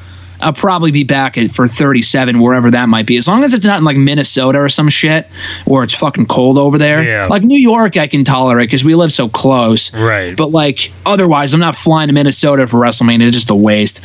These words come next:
Speaker 1: But, uh, no, probably not this year, though, as of right now.
Speaker 2: Well, you know what that means. SummerSlam, Boston, home of Sasha Banks. You know she's gonna lose a match.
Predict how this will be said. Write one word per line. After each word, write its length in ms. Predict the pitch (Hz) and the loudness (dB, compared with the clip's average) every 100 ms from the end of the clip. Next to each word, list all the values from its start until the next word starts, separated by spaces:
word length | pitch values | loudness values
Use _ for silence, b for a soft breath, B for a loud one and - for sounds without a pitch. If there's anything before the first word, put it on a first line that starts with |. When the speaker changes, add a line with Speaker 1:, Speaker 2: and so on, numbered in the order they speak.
| B B B - | B B B -4
Speaker 1:
But, 160 | 107 | -2
uh, 160 | 104 104 | 0 0
no, 200 | 143 135 | 0 0
probably 440 | - 185 185 160 | -2 0 2 0
not 200 | 143 131 117 | 0 -2 0
this 220 | 127 - | 0 0
year, 160 | 107 | 2
though, 140 | 107 110 | 2 2
as 220 | 120 110 | 0 0
of 80 | 104 | 0
right 200 | 104 104 | 2 2
now. 340 | 107 101 104 - B B - | 2 0 -2 -6 B B -4
Speaker 2:
Well, 140 | 117 | -2
you 80 | 156 | 0
know 100 | 175 | 0
what 140 | 165 | 0
that 180 | 180 180 | 0 0
means. 340 | 147 139 135 120 | 0 2 0 0
SummerSlam, 1040 | 160 156 151 160 160 165 170 175 151 120 | 0 0 0 0 0 0 0 0 -2 -2
Boston, 680 | 147 156 165 - 175 170 165 | 2 2 0 0 0 0 0
home 320 | 127 151 151 | 2 2 0
of 60 | 139 | 0
Sasha 380 | 156 151 - 131 | -2 -2 -2 -2
Banks. 380 | 156 185 175 | -2 -2 -2
You 60 | 139 | 0
know 140 | 135 | 0
she's 160 | 120 139 | 0 0
gonna 120 | 135 | 2
lose 180 | 120 113 | 2 2
a 40 | 101 | 0
match. 440 | 92 95 - | -2 -2 -4